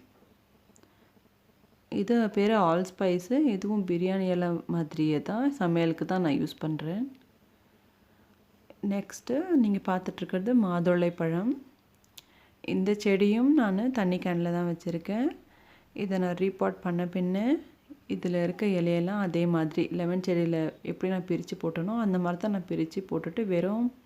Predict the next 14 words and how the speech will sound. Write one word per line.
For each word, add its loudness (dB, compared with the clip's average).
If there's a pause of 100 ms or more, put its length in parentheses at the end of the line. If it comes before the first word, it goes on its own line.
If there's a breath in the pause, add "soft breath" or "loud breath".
(140)
காம்போட 2
இருந்தது. 0 (540 loud breath)
அது -2
இப்ப 2
பாத்தீங்கன்னா 2
எப்-, -2
நல்லா 2
தழைச்சு, 0
நல்லா 0
தளிர் 0
வச்சு -2
நிறையவே 2
இலை 2
வச்சிருக்கு. -2